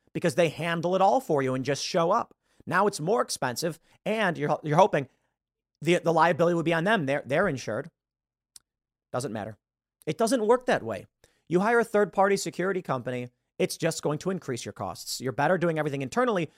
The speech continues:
but then you do it internally, now you have more liability. Target says, "We need to send more employees over to this store," and then that, that employee gets punched in the gut, beaten. Like we saw that, we see the video of the store clerk getting beaten.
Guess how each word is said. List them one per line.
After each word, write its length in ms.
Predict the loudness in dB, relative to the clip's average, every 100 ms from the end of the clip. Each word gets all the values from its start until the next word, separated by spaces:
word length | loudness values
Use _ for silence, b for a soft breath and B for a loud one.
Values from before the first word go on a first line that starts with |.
| b
but 120 | -6 -2
then 100 | -2
you 60 |
do 80 | 0
it 60 | -2
internally, 400 | 0 0 2 0
now 80 |
you 80 | 0
have 100 | 0
more 180 | 0 -2
liability. 480 | 0 -2 -4 -8 -16 _ _ _ _ _ _ _ -20 -6
Target 260 | 0 0 0
says, 300 | 0 0 -2 _ b b b
"We 120 | 2
need 80 | 4
to 40 | 4
send 220 | 4 4
more 160 | 2
employees 580 | 2 0 4 4 4 0
over 200 | 0 0
to 80 | -2
this 180 | -6 -6
store," 400 | -2 0 0 -4 _ b -4
and 200 | -2 2
then 140 | 2
that, 160 | 0 0
that 160 | -2 -2
employee 440 | -8 -2 2 4 2
gets 160 | -2
punched 340 | -6 -4 -4 -4
in 80 | -4
the 60 |
gut, 360 | 0 0 -2 -4
beaten. 280 | -4 -4 -6
Like 180 | -4
we 80 | -2
saw 160 | 2 2
that, 140 | 2
we 40 | -2
see 120 | -2
the 80 | -2
video 180 | 0
of 60 | 0
the 80 | 2
store 180 | 2 2
clerk 140 | 2
getting 180 | 0 0
beaten. 340 | -4 -6 -12